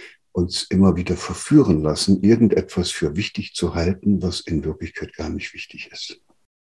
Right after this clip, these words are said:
Also das Einkaufen oder, oder irgendwelche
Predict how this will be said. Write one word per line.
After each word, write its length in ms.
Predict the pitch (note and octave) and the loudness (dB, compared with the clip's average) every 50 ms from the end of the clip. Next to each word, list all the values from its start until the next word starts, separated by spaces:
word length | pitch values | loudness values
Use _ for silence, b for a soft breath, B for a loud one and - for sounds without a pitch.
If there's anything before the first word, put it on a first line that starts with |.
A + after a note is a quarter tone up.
| _ _ - _ | _ _ -16 _
Also 260 | D#2 - - - - - | -12 -10 -10 -12 -12 -8
das 260 | - - - - - | -4 -4 -4 -2 -2
Einkaufen 600 | - - D2 - - - - - - - - - - | -4 -4 -4 -6 -8 -8 -8 -10 -10 -10 -14 -14 -14
oder, 380 | - - - - - - - B B B B B B B B B B B B B B B _ | -14 -10 -8 -6 -8 -8 -10 B B B B B B B B B B B B B B B _
oder 320 | - - - - - - | -14 -8 -6 -6 -6 -4
irgendwelche 580 | - E2 - - - - - - - - - | -4 -6 -6 -6 -12 -14 -12 -12 -10 -10 -10